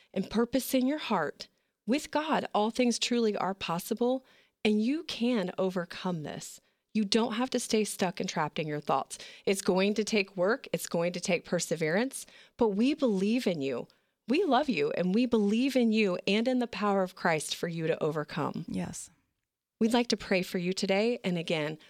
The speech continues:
Speaker 1: please share this message with someone you know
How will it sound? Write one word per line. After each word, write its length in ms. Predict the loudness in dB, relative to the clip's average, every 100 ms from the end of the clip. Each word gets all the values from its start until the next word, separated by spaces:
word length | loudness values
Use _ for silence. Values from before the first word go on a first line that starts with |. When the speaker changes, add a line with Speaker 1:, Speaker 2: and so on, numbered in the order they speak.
| _
Speaker 1:
please 320 | -2 0 2
share 300 | 2 2 2
this 220 | 0 0 0
message 460 | -2 -2 -4 -2
with 100 | -4
someone 480 | -2 -2 -2 -2 -4
you 240 | -2 0 2
know 320 | 2 0 -2